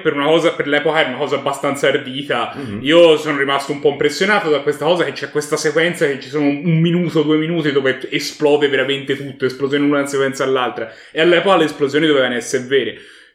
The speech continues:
Speaker 1: Ciò detto, mi sembra un buon momento per transire, visto che parliamo di una scena che ci ha entusiasmato,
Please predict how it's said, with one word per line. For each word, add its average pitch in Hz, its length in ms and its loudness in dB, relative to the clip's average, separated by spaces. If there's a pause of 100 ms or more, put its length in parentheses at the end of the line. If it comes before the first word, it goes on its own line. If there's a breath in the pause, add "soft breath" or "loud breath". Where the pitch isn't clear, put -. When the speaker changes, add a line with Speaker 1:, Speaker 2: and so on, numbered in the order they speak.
(160)
Speaker 1:
Ciò 220 300 6
detto, 269 680 -2
mi 143 100 -4
sembra 135 580 -2
un 135 100 -6
buon 147 160 0
momento 196 460 -2
per 151 420 0
transire, 143 680 -2
visto 120 240 -8
che 117 80 -6
parliamo 120 260 -6
di 117 60 -6
una 117 140 -6
scena 113 220 -4
che 113 100 -2
ci 131 80 -4
ha - 20 -2
entusiasmato, 147 800 -4